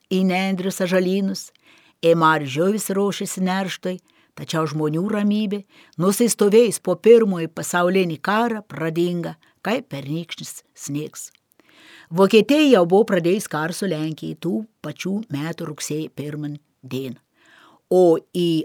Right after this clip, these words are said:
oktobrį mėnesį klaipėdiškiai jaunuoliai jau gavo pirmuosius šaukimus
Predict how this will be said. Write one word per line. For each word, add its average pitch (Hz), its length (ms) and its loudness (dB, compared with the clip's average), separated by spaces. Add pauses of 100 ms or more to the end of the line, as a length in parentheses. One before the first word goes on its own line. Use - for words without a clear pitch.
oktobrį 233 720 4
mėnesį 143 480 -4
klaipėdiškiai 151 840 -2
jaunuoliai 196 560 0 (260)
jau 139 220 -4 (100)
gavo 233 320 2
pirmuosius 151 540 -4
šaukimus 156 560 -4